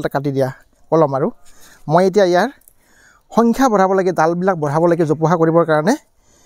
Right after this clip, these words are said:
ইয়াক কাটি পেলাম। ইয়াৰ মৰম কৰি লাভ নাই।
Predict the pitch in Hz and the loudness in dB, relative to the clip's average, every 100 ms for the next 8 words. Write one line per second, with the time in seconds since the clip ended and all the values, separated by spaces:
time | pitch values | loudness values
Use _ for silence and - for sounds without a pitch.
0 | _ _ _ 170 - _ _ _ 185 175 | _ _ _ 0 0 _ _ _ -2 0
1 | 156 135 135 - _ _ _ _ _ _ | 0 -2 -8 -14 _ _ _ _ _ _
2 | 175 175 165 185 190 190 185 160 127 | -2 2 2 2 0 0 0 -2 -8